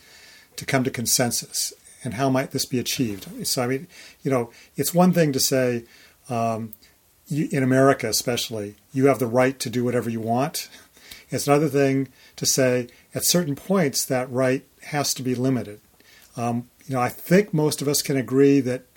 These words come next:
having the right to do whatever you want doesn't mean you can run through a red light whenever you want. There are things that we choose not to do. So how do we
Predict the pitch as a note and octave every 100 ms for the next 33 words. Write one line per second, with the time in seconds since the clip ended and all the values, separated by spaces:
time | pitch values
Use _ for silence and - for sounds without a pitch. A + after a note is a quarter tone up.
0 | _ _ - D#3+ C#3 C3 B2+ B2+ - B2+
1 | B2+ B2+ A#2+ B2+ B2 A2 C3 C#3+ C3 B2
2 | A#2+ A#2+ - - - C3 - A#2+ B2+ B2+
3 | C3+ A#2+ A#2+ A2 A#2 A#2+ B2+ - A#2+ G#2+
4 | G#2+ G2+ G2 F#2+ - - _ _ _ -
5 | - _ _ - B2+ B2 E3+ E3+ E3 D3
6 | C3 - - D3 C#3 A2+ A#2 A2+ A#2 B2+
7 | - - - F3 F3 D3 D3 C#3+